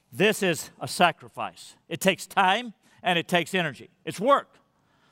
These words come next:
Somebody put it this way. He said, "Intercession is a sacrifice,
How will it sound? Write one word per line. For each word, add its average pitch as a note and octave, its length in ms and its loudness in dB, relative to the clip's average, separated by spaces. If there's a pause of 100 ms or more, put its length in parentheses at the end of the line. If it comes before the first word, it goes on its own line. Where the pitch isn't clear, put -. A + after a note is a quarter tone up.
(160)
Somebody G3+ 400 2
put F#3+ 160 -2
it - 80 -4
this - 200 0
way. D3 280 0 (380)
He D#3+ 100 -2
said, F#3+ 380 2 (340)
"Intercession A3 880 2 (180)
is F#3 160 2
a F#3 80 2
sacrifice, E3 1000 0